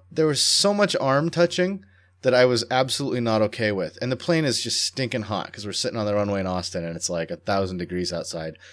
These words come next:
And so we're all sweating, and I just got this guy's arm sweat just imprinted on my shirt.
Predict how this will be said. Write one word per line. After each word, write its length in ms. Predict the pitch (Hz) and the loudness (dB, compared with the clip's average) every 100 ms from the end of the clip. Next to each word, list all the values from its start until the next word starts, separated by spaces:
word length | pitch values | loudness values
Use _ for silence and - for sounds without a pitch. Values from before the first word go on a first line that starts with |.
| - - - - | -20 -20 -10 -4
And 160 | 113 | 0
so 200 | - 123 | 4 4
we're 220 | 113 117 | 4 2
all 200 | - 160 | 2 2
sweating, 600 | 180 - 113 95 92 95 - - - _ - | 2 0 0 0 0 -4 -12 -20 -20 _ -4
and 340 | 117 113 110 - | 0 2 0 0
I 180 | 123 | 0
just 200 | 135 147 | 2 0
got 220 | - 131 - | 0 0 0
this 160 | 120 | -2
guy's 220 | 135 120 | 2 2
arm 340 | 110 110 104 107 | 2 -2 -2 -2
sweat 280 | - 95 - | -2 -2 -4
just 200 | 92 101 | -6 -8
imprinted 480 | 87 - 104 101 | -8 -4 -4 -2
on 160 | 90 90 | -4 -4
my 120 | 87 | -4
shirt. 340 | 85 - 82 | -4 -6 -8